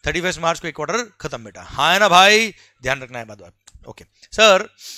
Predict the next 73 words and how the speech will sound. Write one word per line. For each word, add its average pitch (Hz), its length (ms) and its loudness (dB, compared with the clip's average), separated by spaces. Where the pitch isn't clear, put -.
ये 143 100 -8
हो 143 100 -2
गया 139 120 -4
क्या 139 240 -8
वैल्यूएशन 127 380 -8
का 139 80 -14
रूल 123 140 -16
नंबर 123 120 -16
थर्टी 113 220 -18
टू 233 340 -6
खत्म। 120 220 -14
रूल 156 100 -10
नंबर 170 140 -6
थर्टी 156 200 -12
टू 185 120 -20
सब 165 100 -14
रूल 160 80 -18
नंबर 165 140 -14
सिक्स 170 180 -12
बोलता 170 180 -16
है 165 40 -12
क्या, 160 100 -10
वाउचर 131 260 -12
के 160 60 -14
केस 151 180 -12
में 185 160 -16
जितनी 170 260 -14
वैल्यू 156 220 -10
की 160 100 -14
गुड्स 156 220 -10
या 170 60 -8
सर्विस 165 220 -10
आपने 160 180 -12
रिडीम 147 220 -12
कराई 160 200 -10
है, 123 360 -16
क्लियर, 160 380 -2
जो 147 160 -8
value 147 460 -8
of 156 80 -10
goods 165 180 -6
service 165 260 -10
और 160 60 -12
both 156 160 -10
redeemable 156 380 -10
है 151 60 -8
वही 135 200 -10
value 131 160 -12
of 131 80 -12
voucher 113 240 -18
होता 104 160 -20
है 95 60 -20
बच्चा। 90 260 -20
क्लियर, - 420 -10
रूल 147 100 -12
नंबर 151 120 -12
थर्टी 143 160 -10
टू 156 80 -12
सेवन 147 240 -14
काम 135 180 -14
का 147 80 -16
नहीं, 147 100 -14
नोटिफिकेशन 135 380 -18
आया 135 120 -16
नहीं, 143 100 -20
थर्टी 131 180 -16
थ्री 135 140 -12
में 135 100 -18
आपको 123 320 -20
already 120 260 -16
बता 127 120 -16
चुका - 180 -16
हूँ। 175 140 -12